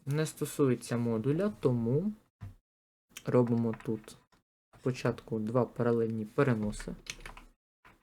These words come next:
Плюс один, плюс один. Значить, це О ігрек на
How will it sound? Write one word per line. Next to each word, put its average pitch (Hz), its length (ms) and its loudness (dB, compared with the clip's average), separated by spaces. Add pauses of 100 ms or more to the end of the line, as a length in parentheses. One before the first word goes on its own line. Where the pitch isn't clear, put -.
(1300)
Плюс 123 260 -2
один, 113 220 -2
плюс - 360 -8
один. 127 340 -4 (560)
Значить, 120 600 0
це 123 360 0
О 143 160 4 (100)
ігрек 127 580 -2 (320)
на 120 400 -2